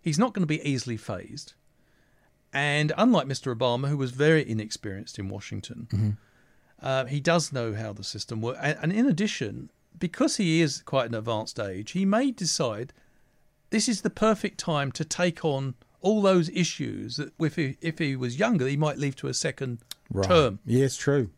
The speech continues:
Speaker 1: So he may well bite the bullet on a number of things which will come as a surprise to many people. So it'll be interesting to see how this pans out. And the other thing I've, you know, many people, myself included,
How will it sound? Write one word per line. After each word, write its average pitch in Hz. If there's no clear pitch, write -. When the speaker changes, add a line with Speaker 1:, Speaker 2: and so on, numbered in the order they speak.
Speaker 1:
So 165
he 170
may 240
well 196
bite 196
the 151
bullet 143
on 135
a 135
number 175
of 143
things 151
which 120
will 135
come 160
as -
a 123
surprise 135
to 135
many 127
people. 131
So 214
it'll 185
be 196
interesting 220
to 160
see 123
how 156
this 143
pans 131
out. 127
And 170
the 196
other 277
thing 185
I've, 156
you 196
know, -
many 208
people, 147
myself 156
included, 123